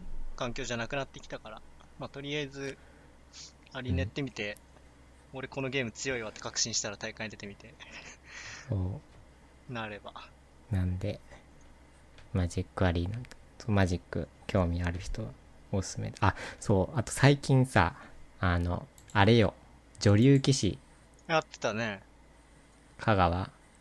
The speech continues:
Speaker 1: はい。
Speaker 2: 香川なんだったっけ？香川、愛生。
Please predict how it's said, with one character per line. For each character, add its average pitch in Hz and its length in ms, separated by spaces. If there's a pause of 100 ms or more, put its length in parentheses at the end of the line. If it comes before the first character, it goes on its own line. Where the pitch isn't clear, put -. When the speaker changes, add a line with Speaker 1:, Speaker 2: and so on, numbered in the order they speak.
(420)
Speaker 1:
は 127 160
い。 110 100 (360)
Speaker 2:
香 107 140
川 90 240
な 87 120
ん 98 80
だ 90 80
っ 85 100
た 95 100
っ - 40 (100)
け？ 110 200 (3750)
香 104 180
川、 80 360 (500)
愛 95 240
生。 87 320